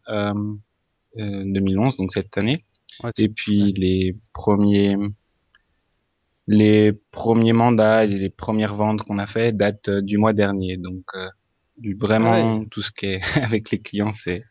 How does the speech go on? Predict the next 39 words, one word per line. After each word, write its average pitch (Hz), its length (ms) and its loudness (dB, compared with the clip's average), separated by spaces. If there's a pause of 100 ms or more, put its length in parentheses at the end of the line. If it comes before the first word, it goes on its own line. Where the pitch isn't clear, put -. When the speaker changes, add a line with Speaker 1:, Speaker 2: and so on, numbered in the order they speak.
Speaker 1:
c'est - 160 2
assez 117 220 2
récent 110 340 -2
maintenant. 90 380 -12 (360)
Speaker 3:
C'est 123 180 -20
tout 135 120 -18
frais, 104 320 -12
ouais. 98 180 -14 (500)
Speaker 1:
Oui, 98 220 -8 (640)
exactement. 101 640 -12 (640)
Speaker 2:
Alors 151 400 -2
Speaker 3:
Ex-, 147 240 -8 (960)
oui, 190 120 -4 (160)
pardon, 143 220 2
vas-y 117 200 -2
Mathieu. 110 220 -4 (220)
Speaker 2:
<laughs> - 180 -14
Non, 110 220 -6
non. 104 100 -8 (500)
Non, 131 180 2
je 127 60 -4
voulais, 156 240 0
est-ce 160 140 -2
que, - 140 -2
euh, 113 680 0 (140)
tu 143 80 -16
peux 165 140 -8
nous 120 180 -6
indiquer 151 300 -6
sur, - 200 -10 (120)
sur... - 260 -12 (240)
parce - 140 -4
qu'on, 143 240 -2
on 143 100 0
a 151 80 2
dit 156 140 -4
qu'en 131 100 -6
fait, - 360 -6 (100)
euh, 98 160 -6